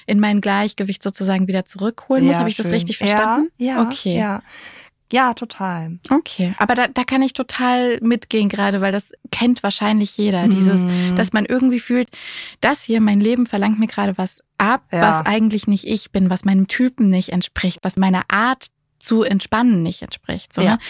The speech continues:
Speaker 1: Ist ja auch total unterschiedlich.
Speaker 2: Ja.
Speaker 1: Aber ist die Frage so, hab ich genug Zeit, mir das zu gönnen,
Speaker 2: Klar.
Speaker 1: was ich brauche,
Speaker 2: Ja,
Speaker 1: ne?
Speaker 2: das ist die große Krux. Ich glaub,
Speaker 1: Ja.
Speaker 2: die fühlt jeder, oder?
Speaker 1: So, und da sind wir jetzt
Speaker 2: Ja.
Speaker 1: bei Familie. Mm, eine Sache habe ich mal noch,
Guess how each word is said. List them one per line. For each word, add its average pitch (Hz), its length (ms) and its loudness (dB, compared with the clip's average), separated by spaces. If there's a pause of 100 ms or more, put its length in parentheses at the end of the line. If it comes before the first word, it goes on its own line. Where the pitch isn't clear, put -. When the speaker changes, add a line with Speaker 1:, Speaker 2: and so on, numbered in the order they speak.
Speaker 1:
Ist - 60 -8
ja - 80 2
auch 208 60 -2
total 196 260 -2
unterschiedlich. 214 680 -2
Speaker 2:
Ja. 214 140 4
Speaker 1:
Aber 214 300 4
ist 208 180 -4
die 214 80 -2
Frage 208 460 -2
so, 196 360 0
hab 220 200 -4
ich 208 100 -4
genug 208 360 2
Zeit, 220 500 0
mir 196 80 2
das 196 240 -4
zu - 120 -8
gönnen, 180 220 2
Speaker 2:
Klar. 185 420 4
Speaker 1:
was 175 80 -6
ich - 120 -16
brauche, 175 340 -4
Speaker 2:
Ja, 175 120 0
Speaker 1:
ne? 185 40 0
Speaker 2:
das 175 180 -2
ist - 140 -14
die 185 80 -14
große - 320 -10
Krux. - 340 -12
Ich 160 100 -14
glaub, 196 140 2
Speaker 1:
Ja. 190 140 2
Speaker 2:
die 175 80 0
fühlt 175 540 -6
jeder, 165 640 -8
oder? 175 160 -4
Speaker 1:
So, 202 200 2
und 185 140 2
da 196 100 0
sind 226 140 2
wir 233 80 0
jetzt 220 100 -2
Speaker 2:
Ja. 180 180 4
Speaker 1:
bei - 40 -4
Familie. 214 460 2 (320)
Mm, 214 220 4 (580)
eine 285 260 4
Sache 262 320 0
habe 240 140 -2
ich 233 100 -8
mal 226 120 2
noch, 220 140 0